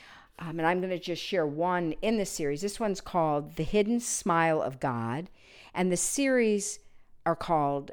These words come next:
uh, the series was called The Swans Are Not Silent. The Swans Are Not Silent. And this one is on the fruit of affliction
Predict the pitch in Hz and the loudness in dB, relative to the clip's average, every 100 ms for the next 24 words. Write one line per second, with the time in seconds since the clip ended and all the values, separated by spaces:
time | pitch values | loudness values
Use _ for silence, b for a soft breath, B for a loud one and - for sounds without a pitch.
0 | - 156 165 247 220 180 165 - 160 147 | -6 -2 0 4 4 2 -2 4 6 6
1 | 139 143 - - - 185 180 175 175 190 | 0 -2 -2 -4 -4 2 6 6 6 4
2 | 233 247 - 160 160 156 147 147 - - | 0 -4 -2 2 4 6 8 6 4 -2
3 | - - 147 143 127 107 - - b b | 0 4 4 4 0 -4 -10 -16 b b
4 | b 160 - 185 170 175 185 214 196 160 | b 0 2 4 6 8 6 4 0 0
5 | 151 147 - - 135 143 190 254 - B | 2 0 0 2 4 4 0 -2 -4 B
6 | B B B - 180 170 294 - - 196 | B B B 2 2 6 6 4 0 4
7 | 160 160 185 254 - b b b b - | 6 6 2 -2 -8 b b b b 4
8 | 196 185 175 170 - - 160 156 151 151 | 8 10 10 8 2 2 6 6 6 4
9 | - - _ - _ _ _ - 175 - | 0 -10 _ -20 _ _ _ 0 0 6
10 | 247 220 180 - - 185 - - 135 117 | 6 8 6 0 2 2 2 -2 0 -2